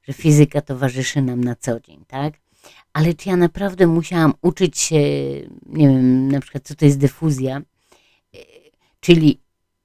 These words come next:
i tu podam informację znalezioną oczywiście w internecie, bo przecież nie pamiętam takich rzeczy. <laughs> Wyrzuciłam z pamięci, jak tylko mogłam. E, czyli dyfuzja, czyli wiedzieć, że to samorzutne przenikanie cząsteczek jednej substancji do drugiej prowadzące do wyrównania stężenia.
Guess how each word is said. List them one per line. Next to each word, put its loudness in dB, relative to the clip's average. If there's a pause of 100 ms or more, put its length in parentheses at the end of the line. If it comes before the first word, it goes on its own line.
(140)
i -6
tu -10
podam -4
informację -2
znalezioną 0
oczywiście -8 (400)
w -8
internecie, 0
bo -14
przecież -16
nie -2
pamiętam -4
takich -14
rzeczy. -14 (300)
<laughs> -16
Wyrzuciłam -2
z -14
pamięci, 4
jak -4
tylko -10
mogłam. -8 (680)
E, -6
czyli -4
dyfuzja, 0
czyli -4
wiedzieć, 2
że 2
to -4
samorzutne -2
przenikanie 0
cząsteczek -6
jednej 2
substancji -6
do -2
drugiej 0
prowadzące -4
do 0
wyrównania -2
stężenia. -8